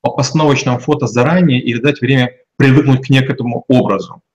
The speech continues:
Желательно для мужчин сопровождать процесс взаимодействия разговором. Надо сказать примерно шестьсот слов, чтобы мужчина стал,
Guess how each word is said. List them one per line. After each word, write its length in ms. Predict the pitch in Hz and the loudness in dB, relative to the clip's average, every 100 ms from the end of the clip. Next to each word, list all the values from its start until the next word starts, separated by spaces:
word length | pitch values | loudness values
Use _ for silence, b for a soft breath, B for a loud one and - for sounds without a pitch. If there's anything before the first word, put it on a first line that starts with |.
| B B B B | B B B B
Желательно 680 | 101 143 208 202 180 170 - | -2 0 2 4 4 4 0
для 160 | 127 135 | 0 0
мужчин 400 | 139 - 196 180 | 0 0 -2 -2
сопровождать 760 | 135 139 127 120 127 160 165 - | -2 0 2 2 0 -2 -2 -4
процесс 420 | 131 - 151 139 | -6 -2 -2 -2
взаимодействия 720 | 120 127 120 113 143 - 123 | 0 0 0 0 -2 0 -2
разговором. 720 | 123 120 135 127 113 90 87 - _ B B - | 0 0 2 2 2 -2 -4 -8 _ B B -4
Надо 220 | 139 139 | -2 -2
сказать 460 | - 127 139 160 | -4 -4 -2 -4
примерно 480 | - 127 143 127 120 | 0 2 2 0 -2
шестьсот 560 | - - 139 - 127 - | -6 -6 -6 -2 -2 -2
слов, 340 | - 147 208 202 b - | -4 -2 -2 -4 b -14
чтобы 260 | - 131 | -4 0
мужчина 360 | 120 123 180 147 | 0 0 0 0
стал, 440 | - 139 147 156 | 0 -2 -2 -4